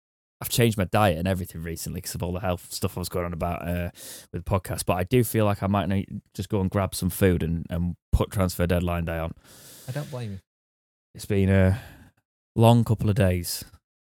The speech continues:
Speaker 1: and it's gonna be interesting to see, um, what happens for Sheffield Wednesday.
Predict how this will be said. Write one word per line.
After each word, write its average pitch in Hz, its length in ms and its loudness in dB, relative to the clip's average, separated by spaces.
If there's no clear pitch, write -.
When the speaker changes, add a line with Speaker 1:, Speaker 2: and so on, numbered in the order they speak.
Speaker 1:
and 117 140 -4
it's - 120 -8
gonna 92 140 0
be 92 120 0
interesting 92 460 -2
to 95 140 -8
see, 90 420 -4
um, 92 500 0
what 92 160 0
happens 92 300 -4
for 95 60 -4
Sheffield 92 400 0
Wednesday. 92 540 0